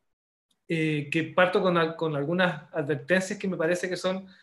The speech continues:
consideraciones relevantes antes de, eh, leer el libro, ¿no?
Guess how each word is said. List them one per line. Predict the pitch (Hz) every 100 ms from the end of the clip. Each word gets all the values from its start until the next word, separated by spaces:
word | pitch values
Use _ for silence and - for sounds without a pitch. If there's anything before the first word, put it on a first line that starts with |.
| _ _
consideraciones | - 175 - 180 175 175 196 185
relevantes | 190 180 185 196 - 226 233 -
antes | 196 202 214
de, | 190 190 196 196 190
eh, | 170 156 160
leer | 156 160 175
el | 160
libro, | 139 120 - -
¿no? | 170 220